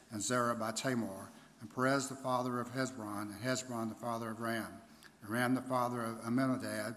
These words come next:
and Amminadab the father of Nahshon, Nahshon the father of Salmon, and Salmon the father of Boaz by Rahab,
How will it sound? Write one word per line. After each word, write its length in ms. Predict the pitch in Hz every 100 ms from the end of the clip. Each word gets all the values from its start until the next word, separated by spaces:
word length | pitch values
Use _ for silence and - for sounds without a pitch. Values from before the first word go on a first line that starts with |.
| -
and 100 | 113
Amminadab 560 | 117 127 120 120 120 113
the 60 |
father 340 | 110 123 120 117
of 60 |
Nahshon, 640 | 117 127 123 127 104 110 110 - - - - -
Nahshon 560 | 131 143 151 139 135
the 60 | 131
father 300 | 139 131 131
of 60 | 127
Salmon, 480 | 143 131 120 107 113 - - - - -
and 100 | 107
Salmon 380 | 147 147 143
the 60 | 135
father 380 | 143 139 135 131
of 100 | 127
Boaz 420 | 131 131 127 117
by 160 | 113 117
Rahab, 500 | 113 120 117 101